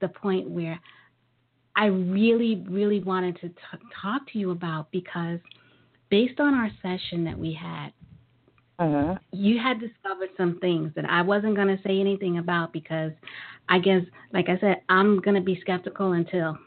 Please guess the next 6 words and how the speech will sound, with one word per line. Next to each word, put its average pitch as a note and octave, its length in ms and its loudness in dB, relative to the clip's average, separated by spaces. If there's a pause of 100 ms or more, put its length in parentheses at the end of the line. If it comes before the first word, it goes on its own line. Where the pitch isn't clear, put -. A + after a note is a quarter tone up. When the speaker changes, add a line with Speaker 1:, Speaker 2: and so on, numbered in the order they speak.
(120)
Speaker 1:
I D#3+ 240 0
see E3 120 -2
for D#3+ 100 -8
myself. D#3+ 480 -8 (960)
And F#3 560 4
Speaker 2:
Yes. D3 200 12